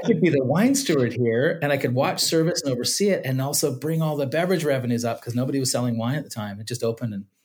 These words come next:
and they didn't really have a strong wine program. So it's so weird how this full circle came. And then, of course,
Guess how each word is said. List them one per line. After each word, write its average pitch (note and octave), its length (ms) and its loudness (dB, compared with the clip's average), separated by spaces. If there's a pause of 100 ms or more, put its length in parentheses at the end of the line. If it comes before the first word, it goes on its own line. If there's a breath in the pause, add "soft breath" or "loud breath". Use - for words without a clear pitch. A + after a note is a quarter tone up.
(120)
and G#2 100 -12
they G#2+ 60 -10
didn't G#2+ 160 -8
really G#2+ 120 -10
have G2 80 -10
a - 40 -10
strong G2+ 240 -8
wine G#2+ 200 -8
program. G#2+ 340 -8 (1300 loud breath)
So C#3+ 160 4
it's C#3 100 4
so F#3+ 140 6
weird D#3+ 300 4
how D#3 60 2
this C3 160 2
full D#3+ 180 0
circle E3 300 2
came. A#2+ 180 0
And A#2 100 2
then, C#3+ 160 0
of B2+ 220 -6
course, - 380 -2